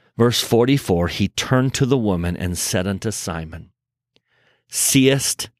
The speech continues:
thou this woman?" Simon saw it.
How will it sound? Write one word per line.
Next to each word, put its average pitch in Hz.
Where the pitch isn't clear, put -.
thou 110
this 107
woman?" 95
Simon 170
saw 143
it. -